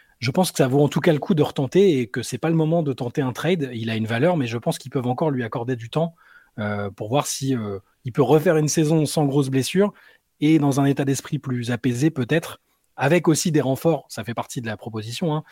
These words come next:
euh, des renforts, euh, euh, bah, peut-être en sortie de banc pour, euh, pour matcher peut-être ce que faisait un Bruce Brown qui était plus du tout là, on, il l'avait pas cette année.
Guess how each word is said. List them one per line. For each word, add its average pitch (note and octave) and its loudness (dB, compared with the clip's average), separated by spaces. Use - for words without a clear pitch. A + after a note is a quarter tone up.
euh, G#2 -8
des A2+ -6
renforts, B2 -4
euh, G2 -6
euh, G#2 -2
bah, G#2+ -6
peut-être - -4
en B2 -2
sortie - -4
de C#3+ -2
banc G3 4
pour, B2 -2
euh, A2 -2
pour B2 -4
matcher C3 0
peut-être D3+ -2
ce - -10
que C#3 -2
faisait B2 0
un B2+ 0
Bruce B2 -2
Brown C3 0
qui A2 -8
était G2+ -8
plus A2 -10
du G2+ -12
tout A#2 -8
là, A#2+ -4
on, G2+ -10
il G2 -10
l'avait G2+ -4
pas G#2 -4
cette - -8
année. D3 -2